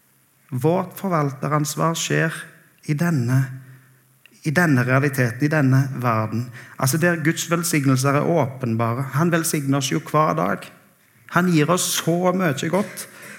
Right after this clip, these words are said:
hver dag. Men så er jo realiteten at det der er, eh, alt er ikke bare godt. Alt er ikke bare perfekt. Ok,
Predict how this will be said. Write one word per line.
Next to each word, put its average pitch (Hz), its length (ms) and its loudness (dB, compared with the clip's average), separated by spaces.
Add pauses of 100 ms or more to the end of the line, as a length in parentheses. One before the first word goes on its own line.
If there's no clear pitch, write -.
(160)
hver 165 260 2
dag. 185 300 0 (1040)
Men 147 200 0
så 196 120 -2
er 170 80 2
jo 147 160 2
realiteten 143 640 0
at 139 140 0
det 147 80 -4
der 135 140 2
er, 135 180 4 (1160)
eh, 120 280 -8 (340)
alt 151 260 0
er 131 100 2
ikke 127 180 -2
bare 117 180 2
godt. 113 360 -6 (420)
Alt 139 240 -2
er 135 80 -2
ikke 131 200 -2
bare 113 200 0
perfekt. - 600 -10 (1700)
Ok, 165 180 2